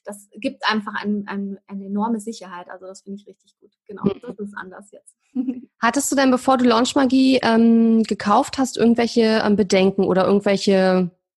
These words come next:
Speaker 2: Gedanken, die dich einfach ein bisschen verunsichert haben?
Speaker 1: Ja, also ich, der Preis ist natürlich schon auch eine Geschichte. Also das muss man sich auch erstmal leisten können, gerade wenn man noch am Anfang steht.
Speaker 2: Mhm.
Speaker 1: Weil ich auch sagen muss, ähm, ich bin dann eigentlich immer so ein bisschen ein Spontankäufer.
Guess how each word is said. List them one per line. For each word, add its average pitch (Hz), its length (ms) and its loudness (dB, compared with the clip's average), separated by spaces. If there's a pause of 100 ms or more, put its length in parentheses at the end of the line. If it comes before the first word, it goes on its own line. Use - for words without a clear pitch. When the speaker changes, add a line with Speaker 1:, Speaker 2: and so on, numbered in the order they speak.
(140)
Speaker 2:
Gedanken, 185 580 0 (160)
die 196 100 0
dich 185 200 0
einfach 185 220 0
ein - 40 -8
bisschen 190 240 -2
verunsichert 180 640 -2
haben? 175 240 -8 (800)
Speaker 1:
Ja, 220 360 -2
also 208 180 -8
ich, - 280 -10 (180)
der 202 200 -16
Preis 226 340 -4
ist 233 180 -12
natürlich 214 460 -10
schon 226 200 -14
auch 196 220 -12
eine 202 100 -14
Geschichte. 269 560 -8
Also 208 160 -8
das 202 160 -10
muss 240 160 -6
man 233 140 -4
sich 220 180 -12
auch 165 60 -8
erstmal 196 320 -12
leisten 240 320 -8
können, 220 200 -10
gerade 208 300 -2
wenn 196 100 -10
man 190 120 -10
noch 196 120 -18
am 208 120 -18
Anfang 269 380 -6
steht. 233 400 -10 (140)
Speaker 2:
Mhm. 196 340 -2
Speaker 1:
Weil 220 160 -2
ich - 160 -10
auch 220 100 -10
sagen 214 340 -10
muss, 220 340 -14
ähm, 202 360 -4
ich - 120 -20
bin 233 120 -6
dann 220 160 -6
eigentlich 240 300 -6
immer 240 200 -6
so 214 100 -12
ein 208 120 -10
bisschen 226 380 -10
ein 196 180 -10
Spontankäufer. 294 1080 -8